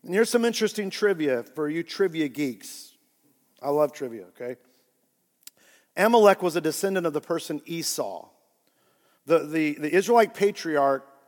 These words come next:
they, they began with Abraham.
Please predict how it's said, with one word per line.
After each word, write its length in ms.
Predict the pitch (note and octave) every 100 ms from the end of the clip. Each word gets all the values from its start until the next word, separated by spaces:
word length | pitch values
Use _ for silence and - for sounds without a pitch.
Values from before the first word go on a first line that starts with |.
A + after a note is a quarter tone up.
| _ _ _ _ _ _ _
they, 280 | C3+ F3+ - D3 - - - _ _ -
they 120 | D3+
began 360 | D3 C3+ G#3+ A3+
with 120 | G3
Abraham. 720 | F3+ F#3 E3 C3+ C3+ B2+ D3